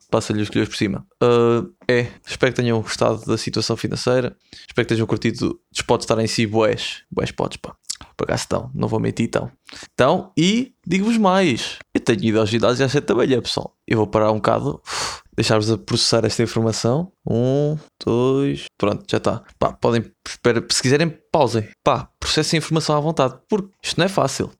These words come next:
Porque para quem me conhece, sabe que eu não, não é hábito, pá, não é hábito. Nem acordar cedo, nem fazer essas merdas de manhã. Percebem? Tipo, gosto de ir, curto. Por norma, vou à tarde,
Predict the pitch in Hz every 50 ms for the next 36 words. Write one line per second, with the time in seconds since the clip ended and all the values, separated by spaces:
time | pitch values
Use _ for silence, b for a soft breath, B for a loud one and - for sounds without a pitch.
0 | _ - - - - 120 110 120 117 110 - 131 135 131 123 110 - - - -
1 | - _ - - - - - - 131 90 113 - - - - _ _ - - 131
2 | 120 113 113 113 110 110 110 110 110 107 107 107 107 107 104 - - _ - -
3 | - _ - - 160 180 170 131 120 117 117 117 104 98 - - - 131 123 127
4 | 120 120 120 120 117 117 - - _ _ _ - 123 131 151 165 170 165 - 151
5 | 147 143 135 131 - - 151 160 160 156 - - - 127 131 151 165 156 - 156
6 | 131 147 147 147 - 143 143 143 147 143 139 139 135 143 156 147 127 113 113 -
7 | _ _ - - - 135 151 151 - 117 123 - 127 127 127 - - 135 151 185
8 | 190 - _ _ - 120 139 147 - - - _ _ - - 170 170 165 139 117
9 | 110 107 104 113 110 110 - - -